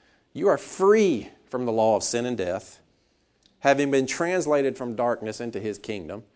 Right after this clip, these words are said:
now in this law of the s-, Spirit of life in Christ Jesus.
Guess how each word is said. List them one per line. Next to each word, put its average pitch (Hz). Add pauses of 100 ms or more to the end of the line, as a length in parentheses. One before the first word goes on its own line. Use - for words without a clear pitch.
(180)
now 151
in 127
this 120
law 123
of 113
the 101
s-, - (220)
Spirit 127
of 104
life 104 (120)
in 113
Christ 110
Jesus. -